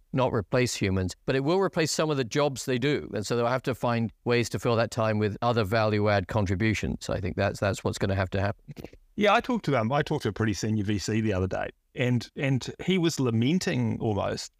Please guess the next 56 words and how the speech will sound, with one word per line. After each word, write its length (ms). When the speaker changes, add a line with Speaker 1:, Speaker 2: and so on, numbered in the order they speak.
Speaker 2:
this, 340
well, 140
not 120
lamenting, 400
it's 120
probably 220
the 60
wrong 220
word, 300
but 120
he 60
was, 260
he 40
was 180
concerned 640
about 200
the 60
future 400
of 80
venture 480
from 180
the 80
perspective 640
that 180
they, 200
they, 260
they 100
put 180
money 220
into 240
early 140
stage 300
companies. 540
And 120
the 40
reason 300
that, 220
that 120
venture 300
really 140
exists 420
is 100
because 300
in 80
tech 260
companies, 600
there's, 280
there's 120
quite 280
a 20
hill 300
to 180
overcome 460
to 80
get 180
going. 380